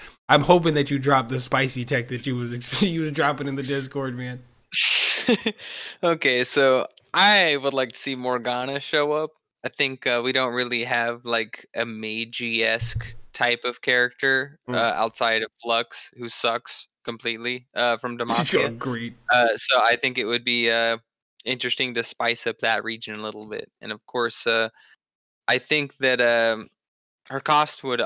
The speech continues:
Speaker 2: obviously and objectively be negative five to play it safe.
Speaker 1: Negative five.
Speaker 2: Yeah, negative five. I think that's, uh,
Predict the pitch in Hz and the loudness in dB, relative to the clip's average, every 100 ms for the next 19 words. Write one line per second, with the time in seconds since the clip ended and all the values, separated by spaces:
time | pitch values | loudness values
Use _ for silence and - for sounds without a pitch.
0 | - 120 131 131 127 117 - 113 113 117 | 0 4 4 2 -2 -4 -6 -6 -2 -2
1 | 120 117 120 131 131 - 120 117 117 113 | -2 -6 -2 2 2 0 -6 -6 -8 -6
2 | 113 113 117 117 113 - 117 117 120 143 | -4 -2 -2 -2 -6 -4 0 0 0 -2
3 | 180 139 - 180 165 117 180 196 - - | -4 0 2 2 4 2 2 0 0 -2
4 | 180 156 143 120 117 117 - - 120 120 | -10 -8 -8 -10 -16 -20 -18 -6 -4 0
5 | 123 123 131 127 131 120 123 139 - _ | -2 0 -2 0 2 4 2 -2 -8 _
6 | - 117 127 120 123 120 - - 123 120 | -6 -4 -2 -2 0 -2 -4 -2 2 2
7 | 117 | 0